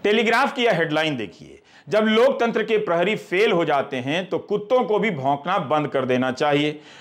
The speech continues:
मतलब क्या बच जाता है फिर? इसलिए आप बगल वाली हेडलाइन देखिए, "प्रधानमंत्री जी आप मलिक पर चुप क्यों हैं?" ये वाली बात पूछ लीजिए। पुलवामा में गृह मंत्रालय ने पांच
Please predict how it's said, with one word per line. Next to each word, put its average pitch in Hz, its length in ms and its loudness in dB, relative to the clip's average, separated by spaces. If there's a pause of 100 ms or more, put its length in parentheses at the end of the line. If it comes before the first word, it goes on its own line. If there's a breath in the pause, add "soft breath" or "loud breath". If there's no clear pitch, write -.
(100)
मतलब 220 260 0
क्या 247 240 2
बच 294 160 2
जाता 233 340 2
है 143 160 2
फिर? 101 260 -8
इसलिए 220 400 0
आप 240 200 4
बगल 214 320 2
वाली 220 220 2
हेडलाइन 208 440 0
देखिए, 180 460 -2 (260 loud breath)
"प्रधानमंत्री 220 640 0
जी 214 160 0
आप 214 220 2
मलिक 202 320 0
पर 196 120 2
चुप 180 320 -4 (120)
क्यों 214 220 0
हैं?" 127 440 -4 (160)
ये 131 140 0
वाली 135 260 0
बात 147 320 -2
पूछ 226 220 -2
लीजिए। 196 520 0 (340 loud breath)
पुलवामा 170 420 2
में 233 180 0
गृह 180 120 2
मंत्रालय 175 480 0
ने 160 360 -2
पांच 196 400 0